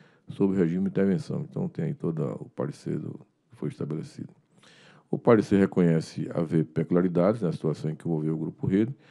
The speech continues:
mas afirma serem gerais as conclusões quanto aos termos de renúncia. A Procuradoria alega que ainda não ser pacífico um posicionamento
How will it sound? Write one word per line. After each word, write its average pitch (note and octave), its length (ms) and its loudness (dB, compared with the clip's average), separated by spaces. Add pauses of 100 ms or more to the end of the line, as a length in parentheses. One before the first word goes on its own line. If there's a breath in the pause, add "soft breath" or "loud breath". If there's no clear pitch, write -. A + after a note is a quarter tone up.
(280 soft breath)
mas A2+ 180 4
afirma A2+ 360 2
serem A2+ 260 4
gerais F2+ 400 6
as F2 100 -2
conclusões E2+ 540 -2
quanto E2+ 320 -4
aos - 160 -2
termos D2+ 220 -2
de E2+ 80 0
renúncia. D#2 440 -4 (520 soft breath)
A A2 200 4
Procuradoria E2+ 540 2
alega F2 380 2
que E2 420 0 (300)
ainda F2 180 -2
não E2 80 0
ser - 160 -4
pacífico D#2 540 -6
um D#2 40 -8
posicionamento D#2+ 600 -8